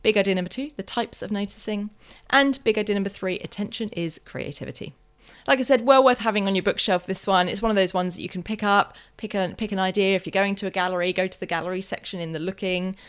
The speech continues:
section and then go and practice some of those activities or those ideas. If you're doing the date with yourself, I've done, actually did this last week. I put a post on Instagram about that just a couple of days ago. If you do the date with yourself, you can actually go to this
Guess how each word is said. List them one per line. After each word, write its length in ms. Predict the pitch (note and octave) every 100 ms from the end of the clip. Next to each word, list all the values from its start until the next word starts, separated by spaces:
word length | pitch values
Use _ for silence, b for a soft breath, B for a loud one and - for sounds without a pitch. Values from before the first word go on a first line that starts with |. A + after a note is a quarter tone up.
| B
section 560 | - - - G3+ F#3 F3+
and 320 | D3 D#3 D#3
then 440 | D#3+ D3+ D#3 D#3 B B B _ _ _
go 100 | -
and 200 | D#3 D3
practice 320 | - - -
some 120 | - D3+
of 80 |
those 180 | D3 D3+
activities 540 | - - C#4 C#4 C4 G3+
or 20 |
those 220 | E3+ E3+
ideas. 520 | D#3+ G#3 G#3 G#3 G3 B B
If 80 | -
you're 80 | F#3+
doing 240 | G#3+ G#3+
the 80 | G3
date 260 | F3 G3+ -
with 120 | G#3+
yourself, 520 | G3+ G3+ A3 G#3 G3 D3
I've 120 | C#3+
done, 140 | -
actually 300 | - - E3
did 80 | E3
this 160 | F3+ G#3+
last 180 | A3
week. 200 | - D4+
I 40 | F3
put 140 | -
a 40 | -
post 300 | F3 E3+ F3
on 60 |
Instagram 340 | E3+ - E3+ D#3+
about 200 | D#3 D#3+
that 180 | -
just 180 | - -
a 60 | -
couple 180 | - E3
of 60 |
days 180 | G3 G3
ago. 320 | G3 F#3+ F3+ F3+ B B B -
If 280 | F#3 - -
you 440 | G3 F#3+ F#3+ F#3+
do 180 | G3+ F#3+
the 80 | F3+
date 160 | F3+
with 100 | F3
yourself, 360 | F3+ - E3 E3
you 80 | E3+
can 80 |
actually 220 | E3 - F#3
go 200 | E3+ E3+
to 140 | F3
this 680 | E3 E3 E3 - - -